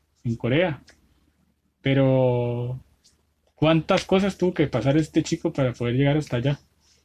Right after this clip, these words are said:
Eh, teniendo aquí en casa el, exponentes bárbaros en la música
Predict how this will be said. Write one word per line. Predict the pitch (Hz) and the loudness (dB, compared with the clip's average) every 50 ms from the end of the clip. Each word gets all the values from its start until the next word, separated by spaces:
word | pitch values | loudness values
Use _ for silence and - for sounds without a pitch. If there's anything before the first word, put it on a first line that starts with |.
| _ _ _ _ _ _ _ _ _ _ _ _ _ | _ _ _ _ _ _ _ _ _ _ _ _ _
Eh, | - 127 123 123 120 120 120 117 113 113 110 - _ _ _ _ _ _ _ _ _ _ _ _ _ _ _ _ _ _ _ _ _ _ _ _ _ _ | -4 -2 0 0 0 0 -2 -2 -2 -4 -6 -10 _ _ _ _ _ _ _ _ _ _ _ _ _ _ _ _ _ _ _ _ _ _ _ _ _ _
teniendo | 135 127 131 135 143 147 151 156 175 180 | 0 2 2 4 4 4 4 4 4 4
aquí | 165 - - 180 | 2 0 0 0
en | 175 170 160 | 2 2 2
casa | - 180 190 185 - 208 190 - - _ _ _ _ _ _ _ _ _ _ _ _ _ _ _ _ _ _ _ | 2 0 0 0 0 -4 -4 -4 -10 _ _ _ _ _ _ _ _ _ _ _ _ _ _ _ _ _ _ _
el, | 139 123 120 120 120 113 117 120 120 117 120 123 - _ _ _ _ _ _ _ _ _ _ _ _ _ - | -4 -2 -2 -2 -2 -4 -6 -6 -8 -8 -10 -12 -16 _ _ _ _ _ _ _ _ _ _ _ _ _ -6
exponentes | 135 127 - - 131 123 127 151 165 156 - 170 156 | -6 -6 -2 -2 -2 0 2 2 2 2 2 2 2
bárbaros | 147 156 170 180 170 160 156 147 - - - _ _ _ _ - | 2 2 2 2 2 2 0 -2 -4 -10 -18 _ _ _ _ -6
en | 127 120 117 117 117 | -4 -4 -2 -2 -4
la | 117 113 | -4 0
música | 123 156 185 185 - - - 120 123 | 0 0 0 0 -6 -10 -10 -10 -10